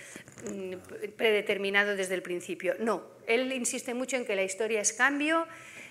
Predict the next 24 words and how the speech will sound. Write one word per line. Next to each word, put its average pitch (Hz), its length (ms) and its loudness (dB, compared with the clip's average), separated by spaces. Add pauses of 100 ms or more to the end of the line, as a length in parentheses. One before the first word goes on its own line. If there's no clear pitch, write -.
(140)
que 220 120 2
los 202 140 0
cambios 254 300 4
son 202 140 0
muy 196 100 -2
rápidos, 277 680 4 (300)
que 220 300 6
hay 254 120 8
muchísima 247 580 2
diversidad, 202 640 2 (280)
pero 240 180 10
al 233 80 6
final 262 460 2
sí 269 240 4
que 254 80 4
hay 247 120 4
esa 247 200 0
confianza 226 580 -2
en 233 100 0
que 214 120 2
todo 240 260 4
es 226 100 -2
para 190 240 0
bien. 175 280 -6